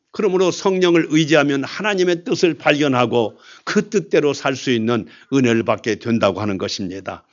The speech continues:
그러므로 성령의 도움을 받아서 겸손한 자가 되면 됩니다. 세 번째, 마지막으로 성령 충만해서 확신 있는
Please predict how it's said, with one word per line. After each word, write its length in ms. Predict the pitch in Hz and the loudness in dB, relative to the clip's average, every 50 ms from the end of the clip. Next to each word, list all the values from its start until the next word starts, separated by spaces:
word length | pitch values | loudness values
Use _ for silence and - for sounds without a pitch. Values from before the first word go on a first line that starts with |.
| _ _ | _ _
그러므로 360 | - - 143 131 127 139 147 135 | -2 0 2 2 4 4 2 2
성령의 520 | - - 143 156 156 151 151 156 165 165 | 2 0 2 4 4 6 6 4 4 4
도움을 320 | - 147 156 156 160 151 | 4 2 4 6 6 6
받아서 560 | 143 151 147 151 143 127 - 165 190 214 - _ _ _ _ _ _ _ _ _ _ _ _ _ _ _ | 6 6 4 4 4 2 2 0 -2 -4 -4 _ _ _ _ _ _ _ _ _ _ _ _ _ _ _
겸손한 500 | - - 131 120 110 - 123 117 107 104 | -6 -4 -2 -2 -2 -2 -4 -4 -4 -4
자가 240 | 98 110 95 101 107 | -6 -6 -6 -6 -8
되면 400 | - - 104 85 87 90 90 - | -8 -8 -10 -10 -8 -10 -12 -12
됩니다. 540 | - 87 92 90 - - - - - - _ _ _ _ _ _ _ _ _ _ _ _ _ _ _ _ _ _ _ _ _ | -12 -14 -14 -14 -16 -18 -20 -20 -20 -20 _ _ _ _ _ _ _ _ _ _ _ _ _ _ _ _ _ _ _ _ _
세 180 | - - 175 156 | 0 2 4 4
번째, 280 | 147 151 147 - 156 143 | 4 4 2 2 2 2
마지막으로 560 | 131 143 143 139 139 139 127 123 127 139 131 | 2 2 2 2 2 2 2 2 2 2 0
성령 400 | 123 - 160 147 143 135 131 131 | 0 0 0 2 2 2 2 0
충만해서 680 | 131 - 175 156 131 135 127 131 123 117 - - 120 104 - | 0 0 0 2 2 2 2 2 0 -2 -2 -6 -6 -6 -6
확신 360 | - - - - - 254 220 | -6 -2 0 0 2 4 4
있는 320 | 185 170 165 165 170 165 | 4 4 2 2 0 -2